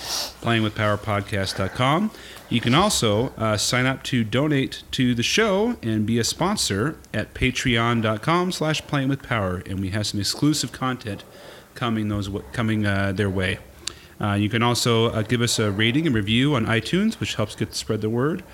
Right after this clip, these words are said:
And you can reach out to Mike on Twitter at Get the Power eighty-eight. Retro, how can people get, get a hold of you if you'd like them to?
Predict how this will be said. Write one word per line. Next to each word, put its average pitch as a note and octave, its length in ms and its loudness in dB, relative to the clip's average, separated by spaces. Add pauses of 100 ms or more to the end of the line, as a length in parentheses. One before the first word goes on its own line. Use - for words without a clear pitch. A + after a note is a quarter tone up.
(340)
And B2 220 2
you A#2+ 60 4
can A#2 100 0
reach A#2+ 200 2
out A2 120 2
to A#2 60 -2
Mike G#2 300 0
on F#2+ 100 0
Twitter F#3+ 400 0
at A#2+ 140 -2
Get A2+ 120 -2
the - 80 -10
Power G2+ 400 0
eighty-eight. F#2+ 600 -2 (760)
Retro, E3 340 4
how D#3+ 100 4
can D3+ 100 0
people C#3+ 180 2
get, - 300 -2
get C#3 100 4
a - 20 0
hold C3 200 2
of G#2+ 100 0
you A2+ 140 2
if F#2+ 120 -2
you'd G2 120 0
like G2 180 0
them G2+ 120 -10
to? F#2+ 200 -4